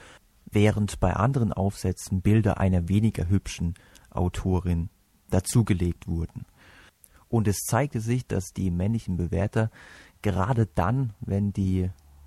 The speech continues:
Aufsätze wirklich nicht besonders gelungen waren,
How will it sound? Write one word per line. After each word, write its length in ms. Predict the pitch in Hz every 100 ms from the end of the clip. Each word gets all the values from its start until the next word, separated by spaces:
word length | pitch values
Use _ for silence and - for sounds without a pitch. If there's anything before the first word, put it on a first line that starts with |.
| - - - - - -
Aufsätze 840 | 92 131 127 117 110 - 107 101 - -
wirklich 460 | - 120 113 101 - 165
nicht 440 | 120 117 117 -
besonders 420 | 95 101 95 -
gelungen 440 | - 98 131 98 87
waren, 380 | 92 98 107